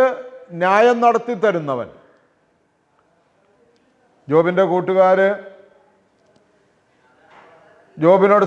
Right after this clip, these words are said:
സംസാരിക്കുന്നത്, "നിന്റെ ഭാഗത്ത് ഒരു ന്യായവുമില്ല, നിനക്ക് ഇത്രയും ദാരിദ്ര്യവും, നിന്റെ മക്കളൊക്കെ മരിച്ചുപോയി, നിന്റെ കന്നുകാലിക്കൂട്ടങ്ങൾ, നിന്റെ ആടുമാടുകളെല്ലാം നശിച്ചുപോയി,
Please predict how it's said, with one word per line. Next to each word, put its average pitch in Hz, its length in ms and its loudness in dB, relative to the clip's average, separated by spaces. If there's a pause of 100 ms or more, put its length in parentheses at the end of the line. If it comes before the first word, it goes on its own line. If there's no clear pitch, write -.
സംസാരിക്കുന്നത്, 196 720 0
"നിന്റെ 190 240 -2
ഭാഗത്ത് 190 360 -2 (140)
ഒരു 196 120 -2 (100)
ന്യായവുമില്ല, 185 600 0 (1200)
നിനക്ക് 185 280 -2
ഇത്രയും 208 320 -2
ദാരിദ്ര്യവും, 196 600 2 (1300)
നിന്റെ 185 240 -2
മക്കളൊക്കെ 208 420 0 (340)
മരിച്ചുപോയി, 196 600 -4 (920)
നിന്റെ 180 240 -2
കന്നുകാലിക്കൂട്ടങ്ങൾ, 202 840 0 (120)
നിന്റെ 196 200 0
ആടുമാടുകളെല്ലാം 196 840 0 (100)
നശിച്ചുപോയി, 196 560 -4